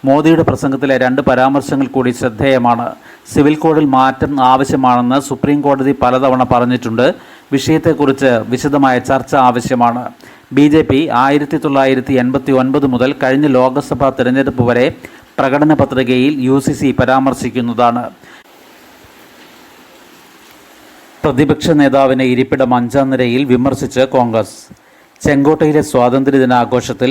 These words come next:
ലോക്സഭാ പ്രതിപക്ഷ നേതാവ് രാഹുൽ ഗാന്ധിക്ക് പിൻനിരയിൽ ഇരിപ്പിടം നൽകിയതിനെതിരെ വിമർശനം. കേന്ദ്രമന്ത്രിമാർക്കും വിശിഷ്ട അതിഥികൾക്കും പിന്നിലായി അഞ്ചാം നിരയിലാണ്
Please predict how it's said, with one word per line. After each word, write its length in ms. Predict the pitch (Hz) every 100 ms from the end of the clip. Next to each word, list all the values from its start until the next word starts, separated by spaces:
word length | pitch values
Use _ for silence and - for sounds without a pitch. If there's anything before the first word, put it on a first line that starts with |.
| 131
ലോക്സഭാ 540 | 123 131 - 135 143
പ്രതിപക്ഷ 460 | 120 113 123 127 135
നേതാവ് 400 | 120 113 117 117
രാഹുൽ 340 | 120 123 120 131
ഗാന്ധിക്ക് 460 | 127 117 110 123 156 - - _
പിൻനിരയിൽ 540 | - 143 151 147 135 113
ഇരിപ്പിടം 380 | 123 127 139 127
നൽകിയതിനെതിരെ 640 | 123 120 131 127 120 120 131
വിമർശനം. 540 | 123 127 120 117 117 - - - - -
കേന്ദ്രമന്ത്രിമാർക്കും 1000 | 139 143 147 147 127 127 120 123 - 156
വിശിഷ്ട 340 | 123 131 - 135
അതിഥികൾക്കും 580 | 117 117 131 127 135 104
പിന്നിലായി 520 | 117 117 117 117 131 165 - - -
അഞ്ചാം 380 | 135 131 151 143
നിരയിലാണ് 500 | 131 135 120 117 127